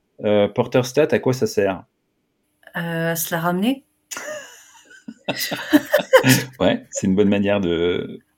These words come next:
Speaker 1: euh, ouais. Tu crois que c'est ça la réponse ? Enfin, ta réponse est celle-là.
Speaker 2: Je sais.
Speaker 1: T'en sais rien.
Speaker 2: Non, c'est vrai, je me suis posé la question en plus.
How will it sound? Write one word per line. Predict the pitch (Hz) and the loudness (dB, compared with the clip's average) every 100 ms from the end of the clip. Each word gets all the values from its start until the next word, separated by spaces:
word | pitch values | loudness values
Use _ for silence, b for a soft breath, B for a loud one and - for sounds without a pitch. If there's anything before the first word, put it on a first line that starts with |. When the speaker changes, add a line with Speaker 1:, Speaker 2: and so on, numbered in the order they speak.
| _ _ | _ _
Speaker 1:
euh, | 101 98 95 - - 55 - - - | -6 -2 -2 -2 -4 -8 -10 -8 -4
ouais. | 98 - _ _ _ _ _ | -4 -6 _ _ _ _ _
Tu | - | -14
crois | - 117 | -4 -2
que | |
c'est | 113 | 0
ça | 117 | 2
la | 131 | 2
réponse ? | 117 127 127 135 - _ _ _ _ - | 0 -4 -6 -8 -16 _ _ _ _ -10
Enfin, | 87 | -8
ta | 82 92 | -2 -2
réponse | 87 113 113 | 0 -2 -4
est | - | -6
celle-là. | - - | -6 -4
Speaker 2:
Je | 240 | -2
sais. | - - - - - _ | -2 -4 -14 -16 -20 _
Speaker 1:
T'en | - 95 | -4 -4
sais | - | -4
rien. | 80 80 - 208 | -4 -6 -8 0
Speaker 2:
Non, | 196 | 2
c'est | 254 | 2
vrai, | 262 | 0
je | 262 | -2
me | |
suis | 208 - | -6 -6
posé | 226 311 | -4 0
la | 294 | 0
question | 240 - 247 | -2 -4 -2
en | 208 | -2
plus. | 208 208 - _ | -4 -6 -8 _